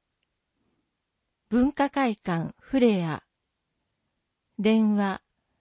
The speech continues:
零四九、二八二、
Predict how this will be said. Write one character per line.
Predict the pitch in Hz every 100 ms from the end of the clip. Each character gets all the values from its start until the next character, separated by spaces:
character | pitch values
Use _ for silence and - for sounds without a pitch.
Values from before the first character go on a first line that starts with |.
| _ _ -
零 | 208 247 269 311
四 | - 233 233 180 175 -
九、 | - 220 180 160 - _ _ _ _ _ _ _
二 | 220 247 269 269 -
八 | - 247 - 185 165 -
二、 | 185 196 185